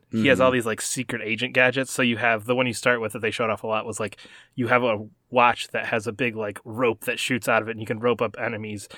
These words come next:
Speaker 1: At one point, you can, like, hitch your watch to call in drones to attack people as just these, like, little things. It very much feels like Spider-Man,
Speaker 2: Yeah.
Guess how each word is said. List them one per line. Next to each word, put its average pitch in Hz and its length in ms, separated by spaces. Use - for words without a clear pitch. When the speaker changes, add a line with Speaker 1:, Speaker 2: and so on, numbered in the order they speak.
Speaker 1:
At 123 140
one 127 180
point, 127 240
you 120 80
can, 120 160
like, 110 220
hitch - 340
your 127 80
watch 120 280
to 131 100
call 123 260
in 117 140
drones 120 480
to 120 120
attack 117 420
people 101 500
as 127 140
just 123 140
these, 131 140
like, 123 160
little 120 180
things. 117 200
It 127 100
very 143 240
much 139 220
feels 120 280
like 110 140
Spider-Man, 117 680
Speaker 2:
Yeah. 127 40